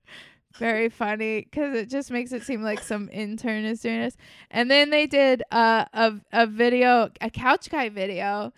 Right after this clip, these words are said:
where they took a clip from one of the Twilight movies where Jacob walks in with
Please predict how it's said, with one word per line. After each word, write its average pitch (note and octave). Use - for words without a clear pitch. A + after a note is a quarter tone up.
where A3+
they A#3
took A#3+
a A#3+
clip -
from G#3+
one A3+
of A3+
the A3
Twilight A#3
movies G#3
where G#3
Jacob G#3
walks G3+
in G#3
with G3+